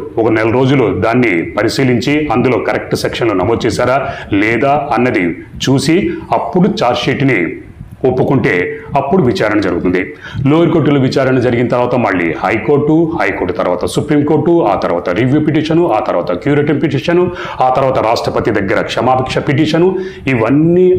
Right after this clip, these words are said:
అయిన తర్వాత సంజయ్ రాయ్ అన్న ప్రధాన నిందితుడికి ఉరిశిక్ష అమలు జరుగుతుంది, అప్పుడు ఉరి తీస్తారు. మరి ఇదంతా జరగటానికి ఎంత టైం పడుతుందని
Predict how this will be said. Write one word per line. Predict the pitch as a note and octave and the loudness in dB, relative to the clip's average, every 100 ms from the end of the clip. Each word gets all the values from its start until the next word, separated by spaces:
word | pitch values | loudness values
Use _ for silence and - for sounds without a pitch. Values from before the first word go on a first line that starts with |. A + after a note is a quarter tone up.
| F3+ | 2
అయిన | A2 A#2+ A2+ G2+ | 0 0 0 -2
తర్వాత | G#2+ A2+ A#2+ A#2 F2 E2+ - - - - - | 0 0 0 0 0 -4 -10 -16 -20 -18 -12
సంజయ్ | - A#2 B2+ A#2 B2+ B2 | -2 0 2 4 4 4
రాయ్ | A#2 B2 D#3 | 2 2 0
అన్న | A#2+ G#2 - | 0 -2 -2
ప్రధాన | G#2 G2 A2+ B2 A2 F#2+ | -2 0 0 0 0 0
నిందితుడికి | F#2+ A2 A2+ A#2 A2 A2 B2 G2+ F2 F#2 - | 0 2 2 2 0 0 0 0 0 -2 -2
ఉరిశిక్ష | F#2+ F#2+ A2+ - - G#2 E2+ E2 - - - G2 | 0 0 -2 -4 -2 -2 0 -2 -6 -14 -6 -2
అమలు | F#2+ G2+ E2+ D#2+ - - F#2 | 0 0 0 -2 -6 -6 -2
జరుగుతుంది, | F#2 F#2+ F#2 F#2+ F#2+ G2 - F#2+ | 0 0 0 0 0 -2 -4 -6
అప్పుడు | F#2 - A2+ E2+ | -4 -2 0 0
ఉరి | E2+ | -2
తీస్తారు. | F2 - E2+ E2+ - - - - - | -4 -2 -4 -4 -12 -16 -16 -18 -4
మరి | A#2 A2+ E2+ F2 - - C3+ | 0 0 0 -2 -8 -2 0
ఇదంతా | A#2 C3+ C3+ D#3+ C#3 | 2 0 0 0 2
జరగటానికి | A#2+ A#2 A#2 B2 B2 B2+ F2+ F2 - - G2 | 2 0 2 0 0 0 -2 -4 -8 -6 -4
ఎంత | G#2 C3+ | -2 0
టైం | C3 A#2 | 0 0
పడుతుందని | G#2+ A#2 A#2 | -2 -2 0